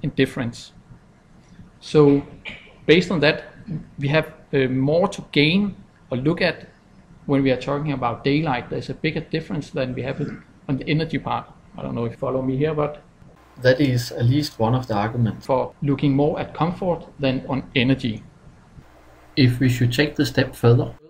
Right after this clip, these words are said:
Speaker 1: Then we actually should combining result.
Speaker 2: Like in this, uh, video, where this guy have combined wind study with radiation studies for each hour, because none of them as single simulation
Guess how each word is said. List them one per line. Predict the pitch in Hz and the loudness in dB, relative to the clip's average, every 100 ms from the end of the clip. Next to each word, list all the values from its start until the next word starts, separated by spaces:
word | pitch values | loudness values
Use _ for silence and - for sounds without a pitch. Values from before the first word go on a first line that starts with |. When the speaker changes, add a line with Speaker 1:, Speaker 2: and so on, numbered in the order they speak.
| 190 | -10
Speaker 1:
Then | 175 180 | -2 -2
we | 165 | 0
actually | 160 170 190 | -2 0 -2
should | 165 - 151 147 - | -2 2 2 2 -10
combining | - 139 - 131 180 190 | -2 -2 4 4 4 2
result. | 135 - 127 117 - - - | 0 0 0 0 -6 -20 -8
Speaker 2:
Like | 160 127 127 | 2 2 4
in | 135 120 | 4 6
this, | 151 - | 6 4
uh, | 131 120 107 | 4 4 6
video, | 123 170 180 160 - - | 4 4 2 -2 -4 -12
where | - 123 | 0 4
this | 123 143 | 6 4
guy | - 123 | 4 4
have | 135 120 117 | 6 4 2
combined | - 101 104 117 151 - - | 0 0 2 2 2 -6 2
wind | 123 - | 2 4
study | - 139 135 131 - | 0 -2 -4 -8 -2
with | 117 110 110 - | 0 0 -2 0
radiation | 107 110 104 123 120 131 | 2 4 4 4 2 0
studies | 120 110 101 104 - - | 2 0 0 -2 -6 -6
for | 117 104 - | 0 0 4
each | 117 120 - - | 4 4 0 -2
hour, | 104 104 113 120 - _ | 0 2 2 0 -12 _
because | - 120 123 127 - - | -10 0 0 0 -6 -14
none | - 123 143 | -2 0 2
of | 139 | 0
them | 127 123 120 - - _ | 4 4 4 0 -10 _
as | 117 107 - | -4 -4 -4
single | - - 123 135 | -8 0 0 0
simulation | 127 - 110 110 120 139 127 | -2 0 0 0 -2 -2 -4